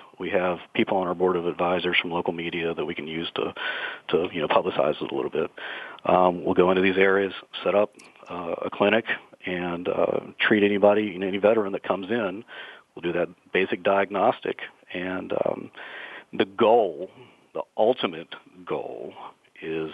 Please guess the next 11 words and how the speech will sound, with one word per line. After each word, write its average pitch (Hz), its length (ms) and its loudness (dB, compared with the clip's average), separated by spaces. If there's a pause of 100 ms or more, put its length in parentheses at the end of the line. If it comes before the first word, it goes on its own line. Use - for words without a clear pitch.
and 87 120 -8
it's 78 100 -10 (380)
totally 117 480 4
resource-based, 85 1200 -2 (640)
um, 85 560 4 (120)
but 98 240 4
if 90 160 0
we 113 280 0 (200)
get 101 300 2 (260)
somebody 98 360 2
in 80 320 -10